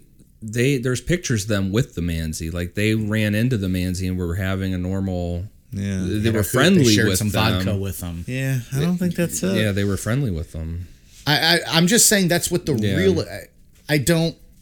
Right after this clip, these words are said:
Speaker 3: necessarily believe the U F O, I don't think. Um,
Speaker 2: Just the
Speaker 3: the
Speaker 2: radiation.
Speaker 3: secret, the secret rocket launch, maybe.
Speaker 1: So what do you believe?
Speaker 3: If, I mean, if I have
Speaker 1: Dave
Speaker 3: to,
Speaker 1: saying Yeti.
Speaker 3: if I have, uh, I don't know. It's gonna seem like a cop out.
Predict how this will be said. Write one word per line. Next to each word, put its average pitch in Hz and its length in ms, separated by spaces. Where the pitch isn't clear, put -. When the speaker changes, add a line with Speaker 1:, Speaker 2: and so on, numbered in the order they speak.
Speaker 3:
necessarily 127 760
believe 117 460
the 120 100
U 107 240
F 98 180
O, 95 420
I 101 80
don't 95 240
think. 90 540
Um, 98 420
Speaker 2:
Just 165 260
the 175 80
Speaker 3:
the 156 60
Speaker 2:
radiation. 175 380
Speaker 3:
secret, 247 460
the 214 120
secret 247 400
rocket 170 580
launch, 147 480
maybe. 127 640
Speaker 1:
So - 180
what 110 120
do 107 40
you 104 100
believe? 92 500
Speaker 3:
If, - 200
I 104 60
mean, 107 80
if 104 140
I 101 60
have 113 80
Speaker 1:
Dave 107 200
Speaker 3:
to, - 60
Speaker 1:
saying 101 320
Yeti. 98 480
Speaker 3:
if 160 180
I 180 220
have, 202 240
uh, 120 360
I 156 120
don't 92 140
know. 101 100
It's 165 160
gonna 214 100
seem 208 140
like 185 100
a 139 60
cop 165 340
out. 82 240